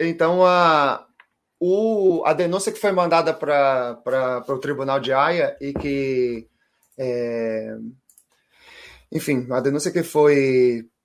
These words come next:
mandada pro Tribunal de Haia é essa mistura desses dois estudos sobre o genocídio dos povos indígenas,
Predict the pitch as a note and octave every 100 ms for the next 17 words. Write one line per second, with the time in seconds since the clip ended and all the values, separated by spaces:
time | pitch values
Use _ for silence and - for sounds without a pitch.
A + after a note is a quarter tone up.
0 | _ C#3+ C3+ B2+ A#2+ B2+ C3 B2+ B2+ B2
1 | B2+ C3 C#3 D3 C#3+ C#3 C#3+ C#3+ C#3 -
2 | C#3+ C#3+ B2+ C3+ C3+ C3+ - A#2+ A#2+ D#3
3 | E3+ E3+ D3 D3 E3+ - - - C3 -
4 | - C#3 C3+ C3+ C#3 C3+ B2+ B2+ C#3 C3
5 | C#3 A#2+ B2 B2 - B2+ B2 B2 B2+ C#3+
6 | C#3+ D3+ -